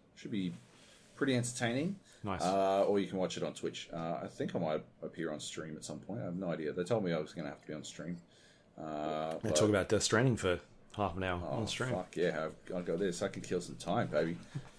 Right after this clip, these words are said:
Speaker 1: Um,
Speaker 2: <laughs>
Speaker 1: I'll just tell the story about that chick who wanted a fucking hourglass again. Um, yeah,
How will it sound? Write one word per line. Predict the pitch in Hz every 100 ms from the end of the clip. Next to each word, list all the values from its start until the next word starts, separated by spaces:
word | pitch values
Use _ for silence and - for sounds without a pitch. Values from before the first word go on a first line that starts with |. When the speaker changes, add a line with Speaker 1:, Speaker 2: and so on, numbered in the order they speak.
| -
Speaker 1:
Um, | 95 92 90 98 - 87 -
Speaker 2:
<laughs> | 139 -
Speaker 1:
I'll | -
just | -
tell | 117 90
the | 87
story | - 98 92
about | 90 87
that | 82 -
chick | - 123 123
who | 90
wanted | 85 85 85
a |
fucking | 82 107 90 80
hourglass | 123 - 82 69 -
again. | 76 71 - - - - - - -
Um, | 101 98 98 95 95 - - - - -
yeah, | 101